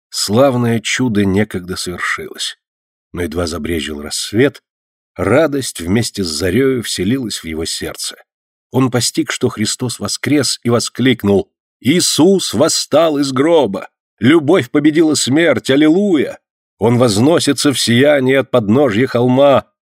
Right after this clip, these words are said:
Аллилуйя! Всё сущее возродилось и очистилось! Мрак и зло рассеялись! Благодать и свет снизошли на землю! Аллилуйя!» Жаворонок, пробудившись среди хлебов, ответил ему песней:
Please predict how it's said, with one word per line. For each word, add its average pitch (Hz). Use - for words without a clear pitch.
Аллилуйя! 107
Всё 113
сущее 117
возродилось 110
и 101
очистилось! -
Мрак 95
и 98
зло 90
рассеялись! 95
Благодать 120
и 120
свет 110
снизошли 92
на 85
землю! 80
Аллилуйя!» 120
Жаворонок, 131
пробудившись 104
среди 101
хлебов, 98
ответил 98
ему 90
песней: 98